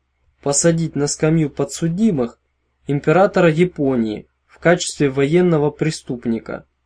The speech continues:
в токийском процессе, аналогичном Нюрнбергскому. Причина этой неготовности Востока к решению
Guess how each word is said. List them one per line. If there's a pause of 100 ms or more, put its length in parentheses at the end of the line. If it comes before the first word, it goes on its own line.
(220)
в
токийском
процессе, (420)
аналогичном (220)
Нюрнбергскому. (2000)
Причина
этой
неготовности
Востока
к
решению